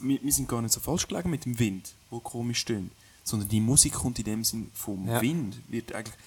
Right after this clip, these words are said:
Speaker 1: durch den Wind erzeugt und durch den Wind
Speaker 2: Ja.
Speaker 1: weitergetragen. Und je nachdem, wo du in der Stadt bist,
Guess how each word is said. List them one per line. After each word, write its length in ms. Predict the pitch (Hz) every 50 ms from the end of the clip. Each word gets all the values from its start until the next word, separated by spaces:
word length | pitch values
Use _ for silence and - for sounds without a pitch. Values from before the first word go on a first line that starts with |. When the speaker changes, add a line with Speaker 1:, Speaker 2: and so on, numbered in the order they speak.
| - - - - -
Speaker 1:
durch 240 | - 135 131 - -
den 120 | - 117 117
Wind 180 | 123 127 120
erzeugt 420 | 117 - - - 139 156 160 160 156
und 180 | 123 123 -
durch 160 | 120 127 - -
den 220 | - 127 117 - 117
Wind 240 | 123 123 123 120 -
Speaker 2:
Ja. 140 | 127 135 -
Speaker 1:
weitergetragen. 480 | 120 123 - - - 147 135 101 104 - - - - - - - - -
Und 60 | 113
je 80 | 127 139
nachdem, 360 | 143 - - - 123 117 107
wo 120 | 110 135 170
du 140 | 165 180 175
in 40 |
der 80 | 165 156
Stadt 280 | - - 135 143 170 - - -
bist, 200 | 135 165 -